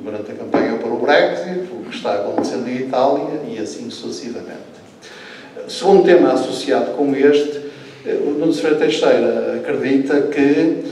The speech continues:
eh, depois de vagas de democratização que sofreram um pouco refluxo e são hoje mais ténues no sentido de, eh, serem, estarem geograficamente mais, eh, limitadas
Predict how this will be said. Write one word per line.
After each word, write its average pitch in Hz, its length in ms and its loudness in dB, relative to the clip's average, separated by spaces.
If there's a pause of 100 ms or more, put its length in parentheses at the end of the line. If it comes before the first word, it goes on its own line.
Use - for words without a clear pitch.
(280)
eh, - 320 -2
depois 160 580 4 (300)
de 117 680 -2 (420)
vagas 131 380 4
de 123 100 -2
democratização 135 1300 -2 (240)
que - 80 -14
sofreram 143 480 2
um 127 80 2
pouco 147 460 0 (240)
refluxo - 840 0
e - 60 -12
são 127 260 -4
hoje 135 200 6
mais 120 380 0
ténues 143 840 0
no 110 100 -12
sentido 117 760 -6 (340)
de, 131 760 4
eh, 113 1000 -4
serem, 120 600 0
estarem 123 540 -4
geograficamente 131 1120 -2
mais, 120 640 -4
eh, 127 220 -8
limitadas 127 840 0